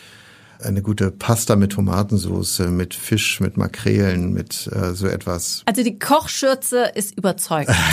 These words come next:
Speaker 1: <laughs>
Speaker 2: Nervenkitzel oder Langeweile?
Speaker 1: Nervenkitzel.
Speaker 2: Krankenwagen oder Hubschrauber?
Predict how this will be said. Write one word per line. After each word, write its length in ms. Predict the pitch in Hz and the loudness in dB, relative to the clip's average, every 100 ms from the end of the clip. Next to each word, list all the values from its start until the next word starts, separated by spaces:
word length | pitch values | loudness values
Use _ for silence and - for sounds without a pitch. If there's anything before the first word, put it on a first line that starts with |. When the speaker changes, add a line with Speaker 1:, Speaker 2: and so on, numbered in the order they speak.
| - 101 - 107 - | 0 -2 0 0 0
Speaker 1:
<laughs> 680 | 110 - - - - - - | -4 -4 -6 -8 -14 -18 0
Speaker 2:
Nervenkitzel 1040 | 190 233 320 403 381 359 349 - 330 302 254 | 4 4 4 0 -2 -2 -2 -2 -2 0 0
oder 420 | 262 247 233 - | 2 4 4 2
Langeweile? 580 | 240 247 165 - 147 - - - - - - | 0 2 2 -2 -2 -6 -10 -20 -20 -16 -8
Speaker 1:
Nervenkitzel. 720 | - - 95 120 - - 95 87 - _ - | -8 -6 -8 -8 -8 -8 -10 -10 -16 _ -2
Speaker 2:
Krankenwagen 840 | - 254 - 349 302 285 277 269 | 0 0 0 0 2 4 2 0
oder 300 | - 240 226 | 2 2 4
Hubschrauber? 640 | 311 339 - 135 135 139 | 2 -2 -2 -2 -2 -4